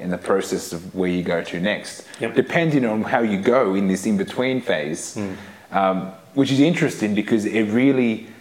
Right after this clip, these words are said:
Speaker 1: it maps. I mean, anyone that believes in going to heaven, well, maybe you should have a look at the map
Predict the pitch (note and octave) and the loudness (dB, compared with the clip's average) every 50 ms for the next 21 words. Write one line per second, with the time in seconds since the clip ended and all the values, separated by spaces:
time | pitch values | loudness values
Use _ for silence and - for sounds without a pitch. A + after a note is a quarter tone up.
0 | - - _ - - A#2+ A#2 A2 A2 A#2 A#2+ B2 A2 - - - - A#2+ A2+ A2+ | -20 -16 _ 0 2 2 2 4 2 4 4 2 0 -2 -6 -6 -2 0 0 0
1 | A2+ A2+ A#2 D#3 F3 E3 D3+ C3 A#2 G#2 F#2+ F#2+ G2+ G2 G2+ G#2+ A2 A2+ A2+ A2 | 0 2 2 2 2 2 2 2 2 0 0 0 0 2 2 4 4 4 4 2
2 | G#2 G2 G2 F#2 F#2 G2 G2+ G2+ G#2 F#2 F2+ - A2+ A2 A2+ D3 E3 F3+ F3 - | 2 0 0 0 2 2 2 2 2 0 0 0 0 0 0 0 -2 -2 -4 -6
3 | - - - - - - - A2+ A#2+ A#2 A2+ A2+ A2 - G#2 A2+ B2 B2+ C3+ C#3 | -10 -20 -20 -20 -16 -4 2 4 6 6 6 4 2 2 2 2 2 2 2 2
4 | C3+ A#2+ A#2 A2 A2+ - A#2+ G#2 F#2+ A2 G2 G2 F#2+ G2 G#2+ G2+ - G2+ E2+ F#2 | 4 4 4 4 2 2 2 2 2 2 0 2 0 0 0 -2 -2 -4 -2 0
5 | F2+ F#2+ G2 F#2 - - - | 0 0 0 0 -2 -6 -12